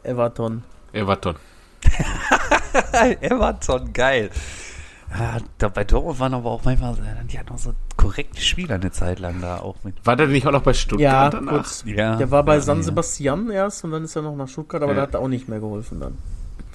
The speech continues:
Speaker 2: Ja.
Speaker 3: Rositzky war auch noch da, ne?
Speaker 1: Ja, sicher. Der ist doch,
Speaker 2: Ja,
Speaker 1: glaub ich,
Speaker 2: ja.
Speaker 1: am längsten
Speaker 2: Der war
Speaker 1: geblieben.
Speaker 2: ein halbes Jahr erst da.
Speaker 1: Nein, anderthalb Jahre war der da.
Speaker 2: Nee, aber als die Meister wurden, war
Speaker 1: Anderthalb.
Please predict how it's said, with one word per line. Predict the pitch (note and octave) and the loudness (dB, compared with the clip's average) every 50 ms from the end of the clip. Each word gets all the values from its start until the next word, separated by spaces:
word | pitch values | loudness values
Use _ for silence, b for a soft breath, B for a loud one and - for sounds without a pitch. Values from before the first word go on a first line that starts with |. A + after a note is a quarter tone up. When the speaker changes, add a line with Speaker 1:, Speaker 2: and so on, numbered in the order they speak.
| - - - | -10 -10 -8
Speaker 2:
Ja. | - F#2 F2 - - - - B B B B B B B B B B B B B | -8 -8 -8 -10 -12 -14 -18 B B B B B B B B B B B B B
Speaker 3:
Rositzky | - G3+ G3 B3 - - - B3+ - - | 4 6 6 4 2 0 0 0 0 2
war | F3 | 2
auch | F3+ F3+ | 2 4
noch | C3+ A2+ F2+ | 4 4 2
da, | E2+ F2+ D#2+ E2 D#2+ | 2 -2 -4 -4 -2
ne? | F2 B2 F3+ A3 - - - - - - A#2+ | -2 0 0 -2 -4 -8 -14 -16 -14 -14 -14
Speaker 1:
Ja, | A#2 A#2 G2+ | -12 -12 -10
sicher. | G#2+ B2+ B2+ - C#3+ - A2 A2 | -10 -10 -8 -6 -6 -6 -6 -4
Der | A2 A#2+ B2 | -2 -2 0
ist | B2 - | 0 0
doch, | - C#3+ | 0 2
Speaker 2:
Ja, | - | 4
Speaker 1:
glaub | C#3+ D3 | 4 4
ich, | C#3+ | 4
Speaker 2:
ja. | C3 | 2
Speaker 1:
am | B2 | 2
längsten | C3+ D#3+ E3+ - - C#3 | 0 -2 -2 -2 -2 -2
Speaker 2:
Der | C3+ B2 | 0 0
war | A#2+ | 2
Speaker 1:
geblieben. | G2 G2 G2+ | 2 2 2
Speaker 2:
ein | G2 G#2+ | 4 4
halbes | A2+ A2 G2+ - | 4 4 4 4
Jahr | A#2 A2+ A2 | 4 4 4
erst | G#2 G2 F#2+ - - | 4 2 0 -2 -4
da. | G2 F#2+ - - - | -4 -6 -6 -8 -4
Speaker 1:
Nein, | B2+ B2 A2+ A2+ A#2+ B2 | -2 0 0 0 0 0
anderthalb | A#2 C3+ C3 B2 - A#2+ A2+ | -2 -4 -4 -4 -4 -4 -6
Jahre | A2 G#2+ G#2 G#2+ G#2 G2+ | -6 -8 -8 -10 -10 -12
war | G#2 G#2 | -12 -12
der | G#2+ A2 | -12 -14
da. | A2 A2+ B2+ - - - - b b b b b b b b b | -14 -16 -16 -18 -20 -20 -20 b b b b b b b b b
Speaker 2:
Nee, | G2+ G2+ G#2+ G#2+ | 0 0 2 2
aber | G2 G2+ | 2 2
als | G2+ G2 - - | 0 0 -2 -4
die | G2 | -2
Meister | F#2 G#2+ A2+ - C#3+ | -2 -2 -2 0 0
wurden, | A#2+ B2 A#2 | 0 0 2
war | A#2+ A2+ A2+ | 2 2 0
Speaker 1:
Anderthalb. | A2 - A#2+ - | 0 -2 -8 -10